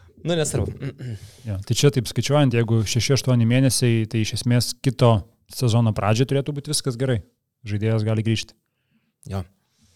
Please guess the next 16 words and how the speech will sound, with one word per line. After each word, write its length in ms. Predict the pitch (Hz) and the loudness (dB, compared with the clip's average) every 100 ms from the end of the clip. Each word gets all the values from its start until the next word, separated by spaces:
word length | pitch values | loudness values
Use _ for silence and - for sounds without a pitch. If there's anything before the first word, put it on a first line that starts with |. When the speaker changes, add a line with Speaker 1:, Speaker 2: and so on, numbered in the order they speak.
| _ _ _ - - - - - - - - - - - | _ _ _ -20 -20 -20 -20 -20 -20 -20 -20 -20 -20 0
Speaker 1:
Ehm, 340 | 135 151 156 139 - - | 6 8 8 4 -4 -12
šiaip, 320 | - 220 220 | 0 2 2
e, 140 | 165 156 156 - - _ _ - | 0 0 -2 -10 -20 _ _ -8
žiūrint 320 | 120 202 208 | -2 0 2
į 60 | 156 | 0
Žalgiriuką, 460 | 139 127 151 196 | 0 2 0 0
nu 120 | 151 139 | 0 2
ką, 140 | 135 101 | 2 0
e, 240 | - 110 110 110 110 110 107 110 107 104 | -2 0 2 2 2 2 2 2 2 0
lauksim 400 | 107 127 - 131 | 2 0 0 -4
papildymo, 480 | 123 123 117 127 123 | -4 -2 -2 -2 0
manau, 220 | 117 113 | 0 0
kad 140 | 117 | -2
jisai 220 | 110 - 110 | -4 -4 -4
bus 160 | 110 | -4
greitai. 400 | 104 113 110 127 | -2 -2 -2 -4